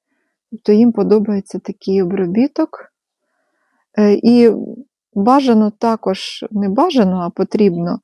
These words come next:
е, також троянди обробляти профілактично, не чекати, поки вони, м, захворіють, поки, <laughs> поки осипеться лист, поки там всякі п'ятнистості появляться, а для профілактики.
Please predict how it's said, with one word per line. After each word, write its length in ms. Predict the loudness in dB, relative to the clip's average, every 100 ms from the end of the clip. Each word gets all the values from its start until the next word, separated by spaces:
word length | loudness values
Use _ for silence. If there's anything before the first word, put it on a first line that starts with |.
| _ _ _ -4
е, 160 | -4
також 580 | 0 -2 0 -4 -2 -2 -4 -2
троянди 640 | 0 2 4 4 4 4
обробляти 680 | 2 0 -2 0 -2 -2 -6
профілактично, 1000 | -4 -6 -2 -2 -2 -4 -4 -4 -6 -2
не 140 | -2
чекати, 460 | -2 -4 -4 -2 -2
поки 360 | -2 -4 -2
вони, 320 | 0 -2 -4 -10 _ _ _ _ _ _ _ -8
м, 280 | -6 -6 -4
захворіють, 720 | 2 2 2 2 4 2 0 -4
поки, 480 | -14 -8 0 2 2
<laughs> 80 |
поки 260 | 0 2 2
осипеться 640 | 2 0 -2 -2 -4 0
лист, 500 | 0 0 -4 -16 -20 _ _ _ _ _ _ _
поки 200 | -4 -2
там 300 | 0 -2 -2
всякі 360 | 0 0 0
п'ятнистості 840 | -4 -6 2 2 2 -2 -4 -2 -6
появляться, 800 | -2 -2 -2 -2 -4 -6 -10 -14 -6
а 260 | -4 -2 0
для 220 | 0 0
профілактики. 1000 | -2 -6 -4 -4 -4 -6 _ -20 -14